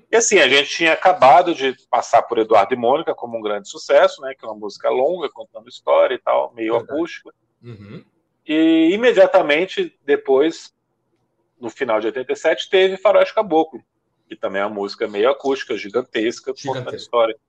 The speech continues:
Speaker 2: É.
Speaker 1: E aí, no, nesse meio do caminho, aparece Infinita Highway. Quando eu comprei o disco, quando eu escutei o disco a primeira vez,
Speaker 2: Ah.
Speaker 1: é, Infinita Highway foi mais uma, né? Ó, legal, tem Eduardo e Mônica, tem Faroeste Caboclo, tem Infinita Highway.
Speaker 2: <laughs>
Speaker 1: Não, não foi uma coisa diferente, não foi uma novidade, assim.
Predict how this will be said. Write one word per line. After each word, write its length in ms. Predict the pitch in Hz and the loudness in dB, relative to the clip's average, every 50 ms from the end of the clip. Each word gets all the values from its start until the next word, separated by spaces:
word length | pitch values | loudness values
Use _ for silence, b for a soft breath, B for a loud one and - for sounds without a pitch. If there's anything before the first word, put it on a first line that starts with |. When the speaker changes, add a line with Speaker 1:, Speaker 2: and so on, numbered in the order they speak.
| _ _ _ _ _ | _ _ _ _ _
Speaker 2:
É. 200 | - 123 123 104 101 - _ _ _ _ _ _ _ _ _ _ _ _ _ - | -8 -6 -6 -6 -8 -14 _ _ _ _ _ _ _ _ _ _ _ _ _ 2
Speaker 1:
E 60 | 156 | 2
aí, 100 | 165 185 | 2 4
no, 100 | 196 202 | 2 0
nesse 440 | 185 165 156 175 214 208 - - 220 | 0 0 0 0 0 0 -2 -6 -6
meio 240 | 185 160 160 160 147 | -2 0 0 0 0
do 80 | 143 | 0
caminho, 380 | 139 - 151 135 127 127 131 139 | 0 0 0 0 0 0 0 0
aparece 420 | 139 - 151 143 147 147 - - 165 | 0 2 2 2 2 2 0 -6 -14
Infinita 420 | - _ 151 151 156 - - 175 | -14 _ -12 -12 -10 -8 -6 -4
Highway. 540 | 151 147 139 139 139 135 117 104 98 101 - _ _ | -2 0 0 2 0 0 0 -4 -6 -10 -12 _ _
Quando 220 | - 143 165 180 180 | -6 -4 -2 0 0
eu 100 | 165 127 | -2 -2
comprei 460 | - 131 113 101 - - 131 143 139 | -2 -2 -4 -4 -2 0 0 0 0
o 40 | 123 | 0
disco, 320 | - - 127 127 - - _ | -2 -2 -4 -4 -4 -4 _
quando 140 | 113 110 113 | 0 0 0
eu 40 | 107 | 0
escutei 340 | - - - - - 123 | -4 -8 -12 -2 0 2
o 40 | 127 | 2
disco 220 | 113 117 - - 110 | 2 0 -4 -8 -8
a 20 | |
primeira 280 | - - 107 98 95 90 | -10 -8 -6 -6 -4 0
vez, 300 | - 113 139 139 - - _ _ _ - | 2 2 2 0 -2 -10 _ _ _ -4
Speaker 2:
Ah. 320 | 127 120 117 - - - - _ _ _ - | -2 0 0 -2 -4 -8 -14 _ _ _ 0
Speaker 1:
é, 360 | 117 117 113 113 110 110 113 | 2 4 4 6 6 4 4
Infinita 400 | 143 - - 196 208 202 233 220 | 2 2 2 2 4 4 6 6
Highway 380 | 190 220 226 214 202 208 247 247 | 8 8 8 8 6 6 4 2
foi 180 | - - 339 349 | 2 0 2 4
mais 280 | 339 359 381 294 202 | 4 4 4 4 2
uma, 240 | 240 262 254 240 196 | 0 0 2 2 4
né? 120 | 180 185 | 4 4
Ó, 160 | 185 196 196 165 | 4 6 6 6
legal, 480 | 139 156 202 208 202 185 185 196 160 165 | 6 6 4 4 6 6 6 4 2 0
tem 160 | - 123 131 139 | -2 -4 -4 -2
Eduardo 300 | 135 143 143 147 139 135 | 2 2 2 2 2 0
e 20 | |
Mônica, 300 | 135 143 156 165 165 165 | -4 -4 -4 -4 -4 -6
tem 100 | - 156 | -6 -4
Faroeste 280 | 151 160 151 147 - - | -2 -2 -2 -2 -4 -6
Caboclo, 340 | - 135 131 143 147 156 160 | -10 -6 -4 -4 -4 -6 -8
tem 160 | - 160 160 | -12 -12 -14
Infinita 340 | - _ - 156 - - 156 | -12 _ -16 -14 -8 -6 -4
Highway. 320 | 151 143 139 - 127 113 | -2 0 0 0 0 0
Speaker 2:
<laughs> 1500 | 113 208 - - - 196 - - - 180 - - 180 180 - - - 170 - - - - - - - - - 135 127 - | 0 -2 -2 0 -2 -2 -2 -2 -4 -6 -6 -6 -6 -8 -8 -8 -8 -10 -10 -8 -8 -8 -8 -8 -10 -12 -12 -12 -6 0
Speaker 1:
Não, 140 | 180 185 196 | 2 2 2
não 260 | 185 190 202 202 196 | 2 2 2 2 2
foi 220 | 196 - 214 240 254 | 4 4 4 6 6
uma 140 | 240 214 | 6 4
coisa 300 | - - 190 185 156 165 | 4 6 4 4 4 4
diferente, 560 | 147 - - - 160 143 139 135 123 - - 123 | 0 0 2 4 6 6 6 6 4 0 -4 -8
não 60 | 120 | -8
foi 140 | - - 160 | -6 -6 -4
uma 160 | 175 180 175 | -4 -2 -2
novidade, 680 | 160 156 143 143 139 113 120 117 113 113 107 - 104 107 | 0 0 0 0 0 4 6 6 8 6 6 4 0 -4
assim. 300 | 92 - - 113 98 | -6 -6 -8 -12 -14